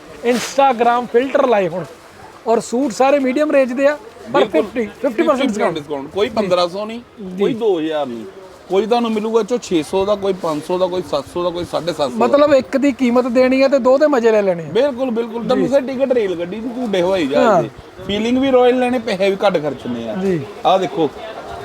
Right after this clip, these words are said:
Speaker 2: ਦੁਪੱਟੇ ਬਹੁਤ ਪਿਆਰੇ ਆ, ਬਨਾਰਸੀ ਦੁਪੱਟਿਆਂ ਦੇ
Speaker 1: ਦਿਖਾਈਓ
Speaker 2: ਨਾਲ। ਆਹ
Speaker 1: ਜਰਾ।
Speaker 2: ਦੇਖੋ ਜੀ,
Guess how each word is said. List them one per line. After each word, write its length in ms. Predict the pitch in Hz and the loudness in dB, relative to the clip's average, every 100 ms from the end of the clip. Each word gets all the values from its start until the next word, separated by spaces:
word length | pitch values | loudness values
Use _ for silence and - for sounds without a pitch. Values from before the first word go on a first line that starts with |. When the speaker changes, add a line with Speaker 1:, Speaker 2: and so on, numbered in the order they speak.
| - | -4
Speaker 2:
ਦੁਪੱਟੇ 400 | 170 185 214 254 | -4 -2 0 2
ਬਹੁਤ 200 | 233 240 | 4 4
ਪਿਆਰੇ 360 | 233 214 175 170 | 4 4 4 4
ਆ, 60 | |
ਬਨਾਰਸੀ 480 | 160 165 170 170 196 | 2 2 2 0 -4
ਦੁਪੱਟਿਆਂ 380 | 170 156 - 139 | -2 -2 -2 0
ਦੇ 40 | |
Speaker 1:
ਦਿਖਾਈਓ 200 | 190 208 | 2 2
Speaker 2:
ਨਾਲ। 100 | 214 | 4
ਆਹ 60 | 214 | 2
Speaker 1:
ਜਰਾ। 100 | 220 | -2
Speaker 2:
ਦੇਖੋ 160 | - | -10
ਜੀ, 100 | 110 | -16